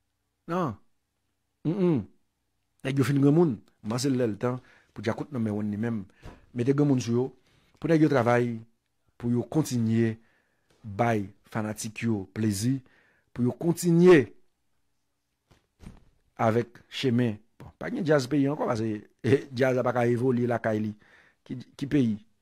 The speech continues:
Lè w di dyaz peyi, ki peyi ann serye? Lontan, lè w t ap di dyaz peyi, nou tout te konnen l. Dyakout non, tout kote dyakout non rive ann ayiti se dyaz peyi a.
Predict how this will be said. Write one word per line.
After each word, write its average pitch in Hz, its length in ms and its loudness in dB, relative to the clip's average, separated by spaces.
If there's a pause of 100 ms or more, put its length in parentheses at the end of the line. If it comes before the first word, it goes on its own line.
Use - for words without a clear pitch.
(120)
Lè 156 140 6
w 175 60 4
di 170 120 2
dyaz 135 360 4
peyi, 135 240 6
ki 143 120 -6
peyi 131 220 4 (1400)
ann 131 160 0
serye? 110 300 0 (960)
Lontan, 175 260 2
lè 190 80 6
w 175 60 2
t 190 60 6
ap 170 80 -2
di 156 120 -2
dyaz 127 280 2
peyi, 113 280 0 (240)
nou 135 140 -4
tout 127 100 -16
te 151 140 -4
konnen 214 260 0
l. 107 140 -6 (100)
Dyakout 139 400 -2
non, 151 480 0
tout 143 220 -10
kote 175 260 -2
dyakout 143 320 -2
non 135 400 -2
rive 131 240 4
ann 135 120 -2
ayiti 156 500 -2 (500)
se 196 160 -10
dyaz 151 240 -2
peyi 160 260 -2
a. 208 120 -4